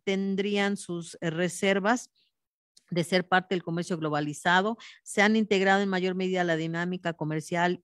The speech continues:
e internacional? Y si esto podría ser un estatus que mantenga o pudo ser una vía de rescate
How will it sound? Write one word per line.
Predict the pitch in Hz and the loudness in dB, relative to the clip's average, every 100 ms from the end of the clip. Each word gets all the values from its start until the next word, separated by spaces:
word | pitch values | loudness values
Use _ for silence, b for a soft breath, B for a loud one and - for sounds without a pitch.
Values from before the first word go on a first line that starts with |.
| - | -10
e | 170 170 170 | -6 -6 -4
internacional? | 170 151 151 156 156 - 170 180 202 214 B B | -6 -4 -6 -4 -6 -6 -4 -2 -2 -4 B B
Y | 220 | -4
si | 208 | 2
esto | 269 262 | 4 2
podría | 233 226 226 | 2 2 2
ser | 233 | 0
un | 220 | 0
estatus | 220 - 214 208 220 - | -2 0 -2 -2 -6 -8
que | 196 | -4
mantenga | 180 180 180 202 208 214 | -2 -2 0 0 0 -2
o | 196 180 | -4 -6
pudo | 202 208 | -2 -2
ser | 208 | 0
una | 208 208 | 0 0
vía | 202 202 | 0 0
de | 196 | -2
rescate | 180 175 - - 202 190 233 | -2 -6 -6 0 0 0 -6